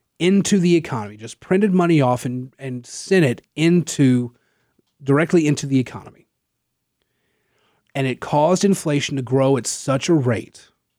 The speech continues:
that we're now in a crisis. Every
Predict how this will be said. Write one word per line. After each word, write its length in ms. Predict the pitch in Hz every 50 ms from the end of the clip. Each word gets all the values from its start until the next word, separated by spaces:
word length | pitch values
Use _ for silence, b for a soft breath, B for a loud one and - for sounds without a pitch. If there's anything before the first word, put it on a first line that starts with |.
| _ _ _ _ _ _ _ _ _ _ _ _ _ _
that 160 | 147 131 120
we're 140 | 131 143 135
now 380 | 127 120 120 117 117 120 127 123
in 160 | - 135 120
a 100 | 120 120
crisis. 760 | - - 165 143 127 117 - - - _ - - - - _ _ _ _ _ _ _ _ _ _ _ _ _ _ _ _ _ _ _ _ _ _ _ _ _ _ _ _ _ _ _ _ _ _ _ _ _ _ _ _ _ _ _ _ _ _ _ _ _ _ _ _ _ _ _ _ _ _ _ _ _ _ _ _ _ _ _ _ _ _ _ _ _ _ _ _ _ _ _ _ _ _ _ _ _ _ _ _ _ _ _ _ _ _ _ _ _
Every 600 | - 147 147 160 160 180 208 226 226 220 220 214